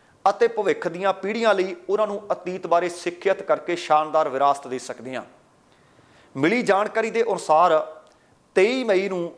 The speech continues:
ਕਾਮਾਗਾਟਾ ਮਾਰੂ ਯਾਦਗਾਰੀ ਦਿਵਸ ਐਲਾਨੇ ਜਾਣ ਸੰਬੰਧੀ ਸਰਕਾਰ ਨੂੰ ਬੇਨਤੀ ਕੀਤੀ ਗਈ ਸੀ। ਰਾਜ ਸਿੰਘ ਤੂਰ, ਜੋ ਕਿ ਕਾਮਾਗਾਟਾ ਮਾਰੂ ਦੇ ਇੱਕ ਮੁਸਾਫਰ ਬਾਬਾ ਪੂਰਨ ਸਿੰਘ ਦੀ, ਜਿਨ੍ਹਾਂ ਦਾ ਪਿੰਡ ਜਨੇਤਪੁਰ ਸੀ,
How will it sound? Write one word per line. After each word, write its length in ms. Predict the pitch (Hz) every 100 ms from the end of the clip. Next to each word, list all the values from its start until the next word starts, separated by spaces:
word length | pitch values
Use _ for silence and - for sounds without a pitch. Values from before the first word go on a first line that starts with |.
| - _ _
ਕਾਮਾਗਾਟਾ 720 | 190 180 190 208 185 175 175
ਮਾਰੂ 240 | 175 160 165
ਯਾਦਗਾਰੀ 500 | 151 151 151 170 160
ਦਿਵਸ 280 | 160 165 - -
ਐਲਾਨੇ 340 | 151 147 170
ਜਾਣ 200 | 156 143
ਸੰਬੰਧੀ 320 | 139 160 156
ਸਰਕਾਰ 420 | 165 - - 143 143
ਨੂੰ 140 | 156
ਬੇਨਤੀ 340 | 135 135 135
ਕੀਤੀ 360 | 143 143 143 123
ਗਈ 100 | 139
ਸੀ। 240 | 143 123 - _ _ _ _ _ _ _ - - _
ਰਾਜ 400 | 156 160 190 214
ਸਿੰਘ 220 | 220 226
ਤੂਰ, 340 | 208 185 196 190 175 180 - _ _ _ 139
ਜੋ 220 | 135 202
ਕਿ 180 | 202 226
ਕਾਮਾਗਾਟਾ 760 | 226 185 190 208 190 180 190
ਮਾਰੂ 240 | 175 165 160
ਦੇ 140 | 180 180
ਇੱਕ 200 | 175 175
ਮੁਸਾਫਰ 560 | 147 156 151 156 147 - - _ 123
ਬਾਬਾ 360 | 156 160 190
ਪੂਰਨ 520 | 185 - 175 185 180 175
ਸਿੰਘ 260 | - 185 175
ਦੀ, 280 | 170 170 - _ _ _ _ _ _
ਜਿਨ੍ਹਾਂ 280 | 120 165 214
ਦਾ 80 | 202
ਪਿੰਡ 260 | 202 170 175
ਜਨੇਤਪੁਰ 520 | 151 151 175 175 160
ਸੀ, 280 | 147 151